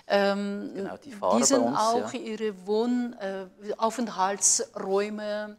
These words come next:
Speaker 1: zu arrangieren.
Speaker 2: Ja.
Speaker 1: Irgendwo, wo sie überhaupt mit ihren, äh, die Fahrenden können dort aufhalten,
Speaker 2: Richtig,
Speaker 1: mit
Speaker 2: ja.
Speaker 1: warmem Wasser, mit, äh, mit dem Strom versorgt und,
Speaker 2: Mhm.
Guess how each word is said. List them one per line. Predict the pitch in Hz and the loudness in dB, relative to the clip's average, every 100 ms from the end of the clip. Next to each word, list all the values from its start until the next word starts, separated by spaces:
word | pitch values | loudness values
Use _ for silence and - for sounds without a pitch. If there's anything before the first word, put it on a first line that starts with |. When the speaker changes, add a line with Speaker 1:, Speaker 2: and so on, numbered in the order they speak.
| _ _ | _ _
Speaker 1:
zu | - 202 190 190 190 - _ _ | -4 -2 0 -2 -4 -8 _ _
arrangieren. | 190 185 165 175 151 190 277 453 | -2 0 0 -2 -2 -2 -4 -2
Speaker 2:
Ja. | 208 202 - - _ - | -4 -6 -10 -20 _ -8
Speaker 1:
Irgendwo, | 214 262 226 240 | -2 2 4 2
wo | 220 | 2
sie | 220 220 220 214 - 202 | 2 0 -2 -4 -8 -10
überhaupt | 196 180 - | -6 -8 -6
mit | 190 - | -10 -8
ihren, | 185 180 180 175 170 - | -8 -6 -8 -10 -14 -12
äh, | 175 160 | -10 -10
die | 160 | -12
Fahrenden | 151 175 170 208 190 - | -4 0 2 0 -4 -6
können | 185 175 170 165 175 - | -6 -6 -6 -10 -16 -6
dort | 175 - | -6 -4
aufhalten, | 180 208 - 247 262 262 262 254 | -4 -2 2 2 2 2 2 2
Speaker 2:
Richtig, | 214 - 127 | -2 -10 -12
Speaker 1:
mit | - 120 | -12 0
Speaker 2:
ja. | |
Speaker 1:
warmem | 170 165 160 156 | 0 2 -2 0
Wasser, | 170 - - 190 | 2 4 2 0
mit, | 170 160 - - | -6 -6 -6 -6
äh, | 160 156 151 156 | -4 -4 -6 -8
mit | 147 165 - | -6 -8 -8
dem | 156 151 | -10 -4
Strom | - - 202 208 208 214 | -2 0 2 4 4 2
versorgt | 208 202 - 196 202 202 - | -2 -2 2 2 2 -2 -6
und, | 196 | -6
Speaker 2:
Mhm. | 214 | -6